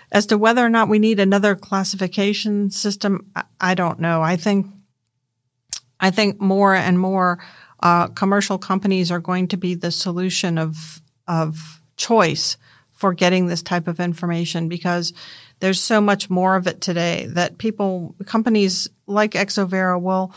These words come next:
specialize in certain areas. You know, d-, for example, with Exovera, they have some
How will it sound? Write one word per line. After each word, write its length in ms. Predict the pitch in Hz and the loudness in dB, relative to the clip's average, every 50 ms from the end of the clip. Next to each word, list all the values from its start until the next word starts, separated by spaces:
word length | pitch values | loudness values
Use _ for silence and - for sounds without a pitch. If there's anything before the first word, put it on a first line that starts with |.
| - - - - _ _ _ _ _ _ _ _ _ | -20 -20 -20 -20 _ _ _ _ _ _ _ _ _
specialize 800 | - - - - 233 254 - - 202 185 170 160 156 160 160 160 | -8 -4 0 2 2 2 2 0 0 0 0 0 0 0 0 -2
in 140 | 165 170 160 | -2 -2 -2
certain 360 | - 202 196 - - 170 165 - - | -2 -2 -2 -2 -4 -6 -8 -6 -4
areas. 720 | 175 170 170 165 156 156 - - - 156 - - - - - _ | -4 -4 -2 -2 -4 -4 -4 -6 -8 -8 -8 -8 -8 -10 -12 _
You 240 | - - - - 208 | -18 -10 -4 -2 0
know, 220 | 202 196 196 - | 0 0 0 -2
d-, 340 | 190 202 208 226 - 226 - - _ _ - - - - - _ _ _ _ - 214 | -2 -2 0 0 0 -2 -6 -18 _ _ -20 -20 -20 -20 -20 _ _ _ _ -18 -14
for 220 | - - 262 247 | -4 0 2 2
example, 440 | 240 226 - 208 170 160 156 170 170 | 2 2 2 2 2 2 0 -2 -2
with 180 | 180 202 202 202 | 0 0 0 0
Exovera, 720 | - 214 220 - - 226 208 196 - 196 185 180 175 175 | -2 -2 -2 -2 -2 -2 -2 -2 -2 -2 0 0 0 0
they 180 | 170 190 196 208 | 0 0 0 0
have 260 | 208 220 196 196 - - | 0 0 -2 -2 -4 -6
some 460 | - - - 208 196 190 185 185 | -4 -2 0 2 2 2 0 -2